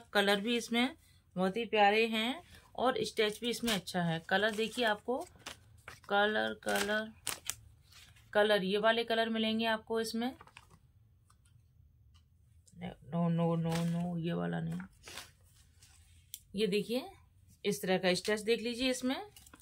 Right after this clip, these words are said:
स्टिच तो आपको देसी लेडी के हर आर्टिकल में आपको स्टिच तो अच्छा ही मिलेगा। ये देखिए स्टिच, साइजेस, साइजेस आपको फ़ोर्टी सिक्स तक easily हो जाएगा ये।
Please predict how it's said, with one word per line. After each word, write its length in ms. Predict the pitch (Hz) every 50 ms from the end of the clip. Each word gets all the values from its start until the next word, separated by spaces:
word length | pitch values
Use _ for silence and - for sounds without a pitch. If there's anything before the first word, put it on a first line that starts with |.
| - -
स्टिच 400 | 202 - - - 233 240 247 - -
तो 80 | 254 262
आपको 360 | 240 226 226 226 - 247 269 320 370 381 - - - 190
देसी 280 | 185 208 208 - 254
लेडी 260 | 240 247 233 202 233
के 120 | 233 247 269
हर 220 | 262 240 240 240 254
आर्टिकल 460 | 233 220 196 208 226 220 220 220 220
में 120 | 226 226 220
आपको 340 | 208 208 - - 254 254
स्टिच 320 | 247 - - 214 214 214 214
तो 80 | - 226
अच्छा 260 | 214 214 - - 220
ही 120 | 208 214 214
मिलेगा। 360 | 208 190 170 156 151 147 147 143
ये 140 | 151 156 151
देखिए 340 | 151 151 151 - - 185 170
स्टिच, 400 | 170 - - 175 - - - - - _ _ - _ _ _ _ _ _ - - - _ _ _ _ -
साइजेस, 540 | - - 185 180 180 190 240 269 - - - _ _ _ _ -
साइजेस 360 | - - 185 196 202 220 240 226
आपको 260 | 220 214 - - 262
फ़ोर्टी 380 | - - 220 208 202 - 254 254
सिक्स 280 | - 247 226 - -
तक 120 | 247 254 254 233
easily 340 | 220 208 196 226 226 226 247
हो 140 | 233 220 214
जाएगा 320 | 208 208 202 208 208 220
ये। 240 | 226 226 233 262